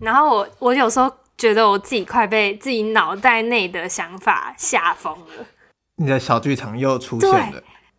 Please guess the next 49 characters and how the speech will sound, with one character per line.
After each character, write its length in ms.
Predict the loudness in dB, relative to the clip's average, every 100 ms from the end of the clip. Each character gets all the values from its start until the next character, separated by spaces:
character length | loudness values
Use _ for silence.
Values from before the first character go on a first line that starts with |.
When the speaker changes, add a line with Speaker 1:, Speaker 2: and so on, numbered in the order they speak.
| _
Speaker 1:
但 180 | 0 2
是 220 | 2 0 -2 -8
这 140 | -8
个 240 | -2 -2 0
焦 300 | 2 4 4
虑 180 | -2 -2
或 180 | 0
者 80 | 0
这 120 | -2
个 80 | -6
小 200 | -4 -6
剧 160 | -4 -6
场 220 | -6 -10
的 60 | -6
症 240 | -6 -2
状 200 | -2 -2
对 100 | -2
我 80 | 0
来 160 | 0 0
说 240 | -2 -4
其 200 | -4 -6
实 120 | -6
没 220 | -2 0
有 160 | 0 -2
那 180 | -4 -4
么， 460 | -4 -8 -10 -10 -14 _ _ _
它 220 | 0 0
是 340 | 0 -4 -6 -8 -10
可 100 | -10
能 360 | -10 -10 -12 -4
才 160 | -4
出 160 | -2 -4
现 160 | -2 0
半 160 | -2
年 180 | -2 -14
多 320 | -10 -8 -10 -12
而 120 | -18
已， 220 | -18 -18
所 140 | -8 -2
以 40 |
我 200 | 0 0
也 80 | 0
还 160 | -4
没 140 | -4 -6
有 180 | -6 -6
找 200 | -8 -4
到 160 | -4
一 60 | -4
个 300 | -8 -10